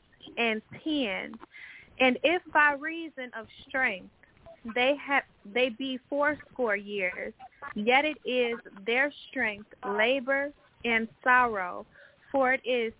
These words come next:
soon cut off, and we fly away."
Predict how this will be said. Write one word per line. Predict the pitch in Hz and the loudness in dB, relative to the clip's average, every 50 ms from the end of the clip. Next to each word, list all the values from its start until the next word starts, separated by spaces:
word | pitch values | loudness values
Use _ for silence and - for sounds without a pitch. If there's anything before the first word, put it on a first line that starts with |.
| _ _ _ | _ _ _
soon | - 277 277 285 302 311 311 - - - | -6 -4 -4 -4 -4 -6 -8 -8 -4 0
cut | 302 294 - - | 0 2 4 6
off, | 240 226 208 190 190 208 - _ _ - - - - | 6 6 6 6 2 -2 -6 _ _ -20 -20 -12 -8
and | 233 214 208 196 | -6 -6 -4 -4
we | 202 226 247 240 - _ _ | -6 -6 -6 -8 -10 _ _
fly | 214 220 220 233 247 254 - - | 4 6 6 6 6 4 2 0
away." | 247 240 233 226 208 180 170 175 190 | -2 -2 -2 -2 -4 -4 -6 -8 -12